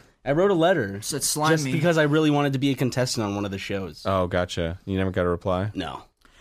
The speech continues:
Speaker 2: I would love to go on, like, uh, Jeopardy or Wheel of Fortune or one of, like, if there's any way I could get on one of those shows, like, any connections, I would fucking love to go on one of those shows. Like, test my skills in Jeopardy. I love Jeopardy, dude.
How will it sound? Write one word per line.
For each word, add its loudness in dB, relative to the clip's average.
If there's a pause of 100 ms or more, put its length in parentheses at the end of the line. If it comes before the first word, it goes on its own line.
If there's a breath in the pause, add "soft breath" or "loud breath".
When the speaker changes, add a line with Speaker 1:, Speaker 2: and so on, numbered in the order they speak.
(180 soft breath)
Speaker 2:
I 2
would 2
love 0
to -4
go -2
on, -2
like, -4
uh, -4
Jeopardy -2
or -2
Wheel -2
of -6
Fortune -8
or -6
one -6
of, -8
like, -8
if -4
there's 0 (180)
any 0
way 2
I -2
could -8
get -4
on -4
one -4
of -6
those -6
shows, -6
like, -10
any -4
connections, -8 (280)
I -4
would -4 (600)
fucking -6
love 0
to -10
go -6
on -4
one -6
of -6
those -8
shows. -12 (280)
Like, -20
test -8
my -4
skills -6
in -6
Jeopardy. -8
I 0
love 0
Jeopardy, -4
dude. -4